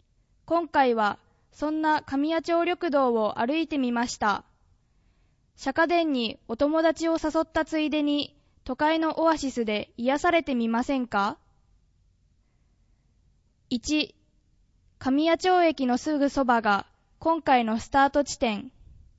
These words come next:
二、階段を上がると、そこにはもう緑がいっ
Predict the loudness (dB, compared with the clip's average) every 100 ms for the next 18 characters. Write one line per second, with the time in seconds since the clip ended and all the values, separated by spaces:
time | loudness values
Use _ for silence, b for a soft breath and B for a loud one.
0 | _ _ _ _ _ _ _ _ _ _
1 | 0 2 0 -6 _ _ _ _ _ _
2 | _ _ 0 4 4 4 4 4 4 4
3 | 2 2 0 0 -2 _ _ -12 -6 -2
4 | -2 4 4 4 2 2 0 0 0 0
5 | -2 -4